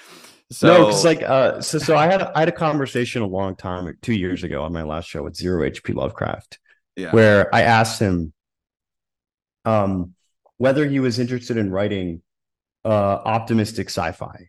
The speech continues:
Speaker 2: right? Like, whether there were
Speaker 1: Mm-hmm.
Speaker 2: sci-fi visions of the future that don't just end in, like, horror. Um, 'cause, you know, he's a horrorist.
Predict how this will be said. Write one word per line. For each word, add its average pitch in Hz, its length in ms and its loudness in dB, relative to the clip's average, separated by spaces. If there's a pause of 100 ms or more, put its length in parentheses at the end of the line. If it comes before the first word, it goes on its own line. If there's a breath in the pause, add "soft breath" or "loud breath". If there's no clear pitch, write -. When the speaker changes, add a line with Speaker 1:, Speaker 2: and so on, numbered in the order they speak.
(120)
Speaker 2:
right? 98 240 0
Like, 87 200 -4
whether 113 300 2
there 110 140 2
were 95 100 0
Speaker 1:
Mm-hmm. - 100 -4
Speaker 2:
sci-fi 104 500 2
visions 95 440 -4
of 90 60 -6
the 85 100 -8
future 92 340 -4
that 78 140 -4
don't 92 180 -4
just - 180 -12
end 92 220 -4
in, 80 100 -6
like, - 180 -10
horror. 62 480 -8 (600)
Um, 92 440 2
'cause, 117 220 -4
you 117 80 2
know, 92 80 0
he's 107 220 -2
a 90 60 -2
horrorist. 87 680 -6